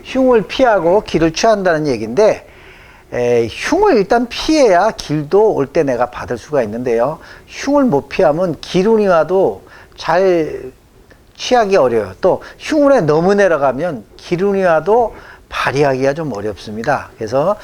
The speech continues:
아, 흉한 걸 많이 얘기해도 이해해 주시기 바라고, 어, 무-, 본인이 해당하는 일을 이렇게 검색하셔요. 제 유튜브에서. 그러면 이제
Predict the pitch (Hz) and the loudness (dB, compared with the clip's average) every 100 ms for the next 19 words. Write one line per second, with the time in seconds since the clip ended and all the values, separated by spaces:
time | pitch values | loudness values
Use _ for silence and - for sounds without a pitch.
0 | - - - 104 104 202 202 170 156 151 | -14 -20 -12 -10 -8 -4 -2 0 0 0
1 | 127 151 135 120 139 147 131 120 135 120 | -2 0 0 0 0 0 -2 0 0 0
2 | 151 143 131 - 135 151 139 120 117 143 | 0 0 -2 -6 -6 -4 -2 0 0 0
3 | 139 147 202 - - - - - - 147 | 2 4 2 0 -8 -18 -20 -10 -2 2
4 | 147 147 139 151 190 151 185 240 254 254 | 2 0 0 -4 -6 -2 0 2 2 2
5 | 226 220 202 196 220 185 165 196 185 165 | 2 2 2 0 -4 -4 2 2 2 -2
6 | - 147 147 156 160 147 131 120 160 151 | -4 -4 -2 -2 -4 -2 -2 0 -2 -2
7 | 135 123 120 - 107 110 95 107 127 185 | -2 -2 -6 -8 -6 -4 -4 -4 -2 -2
8 | 165 143 | -2 -4